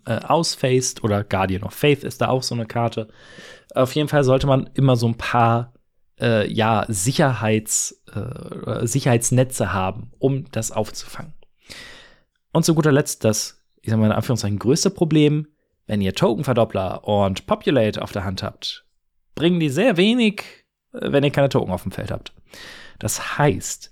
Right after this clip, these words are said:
ihr solltet beim Deckbau halt darauf aufpassen, dass ihr wirklich genügend Generatoren habt,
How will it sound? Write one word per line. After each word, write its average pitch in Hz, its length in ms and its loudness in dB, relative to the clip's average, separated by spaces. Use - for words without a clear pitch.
ihr 113 80 -4
solltet 123 240 2
beim 120 160 4
Deckbau 127 400 2
halt 117 200 2
darauf 113 240 2
aufpassen, 120 840 -2
dass 104 200 -6
ihr 98 260 -6
wirklich 127 420 0
genügend 107 500 -2
Generatoren 104 840 0
habt, - 340 -10